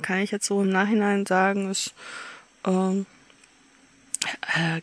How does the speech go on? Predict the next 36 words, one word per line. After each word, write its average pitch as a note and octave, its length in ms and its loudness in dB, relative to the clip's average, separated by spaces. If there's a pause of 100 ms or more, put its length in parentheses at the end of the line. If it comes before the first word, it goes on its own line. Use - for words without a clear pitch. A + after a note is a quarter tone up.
gut D4 280 0
angenommen G#3 920 6
worden. F#3+ 360 6
Es - 140 -2
hatten G3 240 -4
alle F#3+ 300 0
Bock - 340 -2
drauf, F#3 280 0
es - 120 -8
hatten F#3+ 180 -4
alle F3 260 0
Spaß. F3 560 2
Es - 180 -2
hat - 260 -6 (840)
auch F3+ 180 6
immer, F3+ 420 6
aber F3+ 140 2
das - 160 0
hatte G3+ 80 4
ich, F#3+ 80 0
glaub F3 140 4
ich, F3+ 140 -2 (120)
schon F3 160 0
erzählt, E3+ 340 4
also F3 180 0
selbst F3+ 260 2
wenn E3+ 100 -2
irgendwie F3 300 -2
jemand E3+ 300 0
ausgefallen E3 600 2
ist, E3 240 0
wurde F3 140 0
immer E3+ 180 0
spontan F3+ 520 0
ersetzt E3+ 540 2
und, E3 380 -2